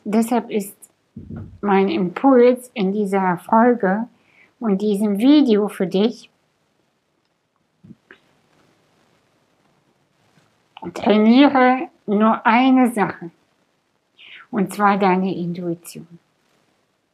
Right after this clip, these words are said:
Denn deine Intuition ist, weißt du, das ist wie beim Bogenschießen. Intention und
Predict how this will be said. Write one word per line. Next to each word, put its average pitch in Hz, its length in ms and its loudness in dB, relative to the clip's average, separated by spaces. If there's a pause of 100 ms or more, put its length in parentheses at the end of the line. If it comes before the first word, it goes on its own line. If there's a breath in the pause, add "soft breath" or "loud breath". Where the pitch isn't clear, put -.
(1400 loud breath)
Denn 208 160 2
deine 226 340 2
Intuition 247 800 -2
ist, 226 220 -8
weißt 247 340 -6
du, 247 160 -8 (420 soft breath)
das 220 180 -4
ist 233 160 -6
wie 262 100 -4
beim 233 300 0
Bogenschießen. 196 1000 -2 (2750)
Intention 240 1080 0
und 202 260 -6